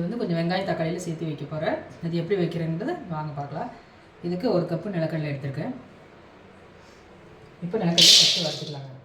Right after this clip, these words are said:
தேங்காய் கொஞ்சம் எடுத்துக்கிறேன்.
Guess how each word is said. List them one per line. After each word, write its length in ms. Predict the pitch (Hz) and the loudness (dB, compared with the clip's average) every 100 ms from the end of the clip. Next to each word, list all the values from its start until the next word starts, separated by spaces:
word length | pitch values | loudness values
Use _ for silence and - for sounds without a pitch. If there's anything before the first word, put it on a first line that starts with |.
| - - - - - - - - - - - - - - - - - - - - - - - - - - - - - - - - - - - - - - - - - - - | -20 -20 -20 -20 -20 -20 -20 -20 -20 -20 -20 -20 -20 -20 -20 -20 -20 -20 -8 -4 -4 -8 -16 -20 -20 -20 -20 -20 -20 -20 -20 -20 -20 -20 -20 -20 -20 -20 -20 -20 -20 -20 -6
தேங்காய் 280 | 180 180 165 | -4 -2 -2
கொஞ்சம் 160 | 147 139 | -4 -4
எடுத்துக்கிறேன். 440 | 131 139 151 170 | -6 -8 -8 -8